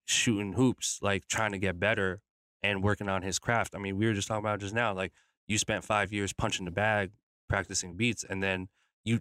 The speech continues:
two years ago, you just started selling beats. So it's like, that's what it takes. And people think that they can do this, pull this off in a few years. You might be able to.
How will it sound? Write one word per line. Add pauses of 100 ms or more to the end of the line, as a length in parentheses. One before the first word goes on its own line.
(140)
two
years
ago,
you
just
started
selling
beats.
So
it's
like, (440)
that's
what
it
takes.
And (580)
people
think
that
they
can
do
this,
pull
this
off
in
a
few
years. (220)
You
might
be
able
to.